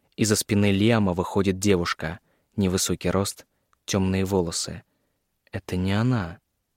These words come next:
Это не она. Я не вижу лица, потому что её голова опущена. Мне открывается вид на фигуру, когда она встаёт под софит. Ключицы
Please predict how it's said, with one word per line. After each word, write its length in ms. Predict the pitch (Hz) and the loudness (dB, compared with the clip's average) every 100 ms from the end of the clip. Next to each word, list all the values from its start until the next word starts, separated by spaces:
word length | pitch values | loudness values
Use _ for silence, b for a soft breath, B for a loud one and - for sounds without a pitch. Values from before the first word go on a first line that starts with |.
| _ _ _ _ _ - | _ _ _ _ _ -6
Это 300 | 101 - 87 | -6 -2 -2
не 160 | 92 | 0
она. 500 | 95 117 131 110 80 _ _ _ _ _ _ - | 0 0 0 -2 -8 _ _ _ _ _ _ -4
Я 180 | 104 | 2
не 120 | 98 104 | 4 4
вижу 240 | 117 117 | 4 2
лица, 500 | 117 - - 87 78 _ _ _ - | 2 0 -2 -2 -4 _ _ _ -2
потому 260 | - 95 | 0 2
что 160 | - 95 | 0 0
её 180 | 90 85 | 0 2
голова 380 | 95 92 98 | 4 4 4
опущена. 640 | 98 - 92 - 80 82 - _ _ _ _ - | 2 -2 -2 -2 -4 -8 -14 _ _ _ _ 0
Мне 200 | 101 104 | 4 4
открывается 540 | - 110 107 107 - | 4 4 4 4 2
вид 220 | 101 - | 0 0
на 60 | 98 | -2
фигуру, 560 | 101 - 127 110 82 - b b | -2 4 4 4 0 -6 b b
когда 280 | - 101 101 | -2 2 4
она 100 | 98 | 2
встаёт 360 | - 95 101 - | 0 2 2 0
под 160 | 101 | -2
софит. 540 | - 101 - 87 - - _ _ _ - | -2 -2 -4 -10 -10 -20 _ _ _ -6
Ключицы 600 | 104 101 - 113 - | 0 0 2 0 -2